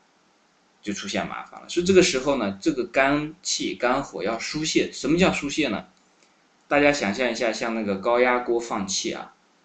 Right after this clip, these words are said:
它有一个小嘴儿，它是呲呲呲这样就把这个气都放出去了。它属于慢慢的放，缓缓的放，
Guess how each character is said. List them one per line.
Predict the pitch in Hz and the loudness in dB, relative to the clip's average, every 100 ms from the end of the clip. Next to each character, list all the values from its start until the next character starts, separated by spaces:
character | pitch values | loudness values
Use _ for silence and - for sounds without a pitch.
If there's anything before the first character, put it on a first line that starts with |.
| _ | _
它 | - 190 | 0 2
有 | |
一 | 143 | 4
个 | 160 | 2
小 | - 131 | 4 2
嘴 | 175 95 | 2 -4
儿， | - _ | -8 _
它 | - 160 | -6 -4
是 | 160 | -4
呲 | - - | -8 -12
呲 | - - - | -12 -10 -10
呲 | - - - - - - - - | -10 -12 -12 -14 -14 -14 -14 -8
这 | - | 0
样 | 131 | 2
就 | 120 | 2
把 | 110 90 | 2 2
这 | 104 | 0
个 | 95 | -2
气 | - 107 | -2 0
都 | 101 | -2
放 | 98 104 | 0 -2
出 | 90 | -2
去 | - 76 | -8 -10
了。 | - - _ - | -12 -18 _ -4
它 | 214 | -2
属 | 202 117 | 0 0
于 | |
慢 | 131 196 | 2 4
慢 | 185 214 | 6 4
的 | 180 | 2
放， | - 98 - - - | 0 -2 -4 -10 -10
缓 | - 117 104 | 2 2 2
缓 | 95 73 | 0 -4
的 | |
放， | - 104 - | -4 -4 -6